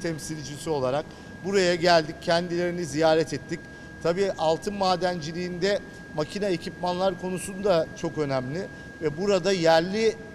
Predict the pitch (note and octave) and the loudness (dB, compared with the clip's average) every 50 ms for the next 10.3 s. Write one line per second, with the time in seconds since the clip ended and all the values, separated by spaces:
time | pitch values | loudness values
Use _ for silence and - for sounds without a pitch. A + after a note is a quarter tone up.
0 | - - E3+ F3 E3+ E3+ E3 - E3+ C#3 C#3+ D#3+ D#3+ D#3+ D#3 E3 F#3 G3+ E3 C#3+ | -10 -6 -4 -2 -2 -2 -2 -4 -6 -6 -2 0 2 2 2 2 -2 -6 -4 0
1 | D3 D#3 D#3 D#3+ F#3 G#3 G#3 - - F#3 C#3+ - E3+ D3 - D3 D#3 C3+ C3+ C3 | 4 6 6 6 6 2 -2 -4 -4 -6 -6 -6 -6 -6 -6 -6 -6 -4 -4 -6
2 | B2+ A2 A2 C3+ D#3+ F3+ F3+ - - - - - - F#3+ G3 G3 - G#3 G3 F#3 | -6 -6 -2 0 0 0 0 -2 -10 -14 -16 -14 -10 -10 -8 -4 0 0 0 0
3 | - F#3+ E3+ - - - F#3+ F#3 - G3 G#3+ G#3 - - - - - - - F3 | 0 -4 -8 -8 -6 -6 -6 -6 -4 -2 -2 -2 -2 -4 -10 -14 -12 -6 -4 -2
4 | F3 F3+ F3+ F3+ F#3 F#3 F#3+ G3+ A3+ A#3 A3+ G#3+ - - D#3+ E3+ F3+ - - F#3+ | 2 4 4 4 4 2 0 2 4 4 4 2 2 -2 -4 -4 -4 -2 -2 -2
5 | F#3 F3+ E3+ - F#3+ F3+ - - E3 E3 E3 E3 E3 E3+ G3 G3+ - - F#3+ F#3+ | 0 -2 -2 -2 -4 -8 -6 -2 -2 0 0 0 0 -2 -2 -2 -4 -2 0 0
6 | G3 G#3 G3 E3+ F3 F3 F3+ G3 G#3+ A#3 A#3 G#3+ G3 F3+ D#3+ D#3 C#3+ D3 D#3 D3+ | 2 2 4 4 6 6 6 4 4 4 4 4 6 4 4 2 0 -2 -6 -4
7 | C#3+ C3+ - - C3+ B2+ B2+ A#2+ - C#3+ - - - - - C#3 C3 B2 B2+ D3+ | -4 -4 -6 -8 -8 -8 -8 -8 -8 -10 -10 -10 -12 -12 -8 -8 -6 -4 -2 -2
8 | F#3 - - - - - - - - F3+ G#3 G#3 A3 G#3+ G#3 G3+ G3 F#3+ F#3+ F3 | -4 -4 -4 -8 -14 -16 -14 -12 -8 -4 0 4 4 6 6 4 4 2 2 2
9 | G#3+ G3+ F#3 F#3+ G#3 G#3+ - - - F3 F3 F3+ F3+ F#3 F#3 F3 - - G3 G#3 | 0 0 0 -2 -2 -2 -2 -2 0 0 2 4 4 4 4 2 0 -4 -6 -6
10 | A3+ A3 G#3 F3 E3 D#3 | -6 -4 0 2 2 2